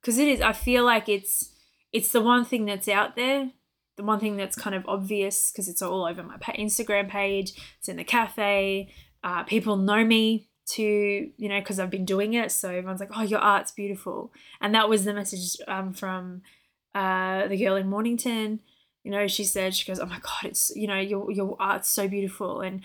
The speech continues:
I wanna buy it." But she's not going to buy it 'cause she doesn't want it that much. And I'm like, "Well, she's just being polite." And that, I already, I already felt that inkling.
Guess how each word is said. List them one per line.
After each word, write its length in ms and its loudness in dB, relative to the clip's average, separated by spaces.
I 80 0
wanna 380 4
buy 300 6
it." 280 -4
But 80 -8
she's 260 -6
not 240 -2
going 240 8
to 100 -2
buy 220 0
it 300 -2
'cause 120 -14
she 80 -4
doesn't 200 -2
want 160 -2
it 40 -8
that 100 -10
much. 380 -10
And 60 0
I'm 60 2
like, 140 4
"Well, 100 4
she's 140 -4
just 160 -4
being 160 -10
polite." 340 -8
And 380 0
that, 180 4
I 160 8
already, 260 8
I 180 8
already 200 6
felt 360 4
that 260 0
inkling. 580 -2